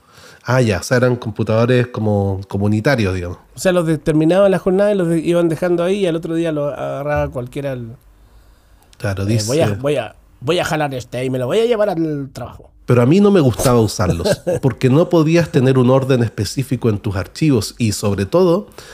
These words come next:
Speaker 1: porque yo ya estaba en la onda Apple y tenía, eh, un computador,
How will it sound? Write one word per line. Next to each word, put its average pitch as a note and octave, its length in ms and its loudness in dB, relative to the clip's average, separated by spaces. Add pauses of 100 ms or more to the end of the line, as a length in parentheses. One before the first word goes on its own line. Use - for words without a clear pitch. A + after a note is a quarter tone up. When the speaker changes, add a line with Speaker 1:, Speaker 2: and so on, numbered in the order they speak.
(180)
Speaker 1:
porque A#2+ 260 -2
yo B2+ 140 4
ya F#3+ 100 4
estaba E3+ 320 2
en D#3+ 140 4
la C#3 100 4
onda D#3 560 2
Apple C3 460 0
y A2 100 -4
tenía, C#3 640 0 (280)
eh, A2 440 0
un A#2+ 140 -2
computador, A#2+ 840 0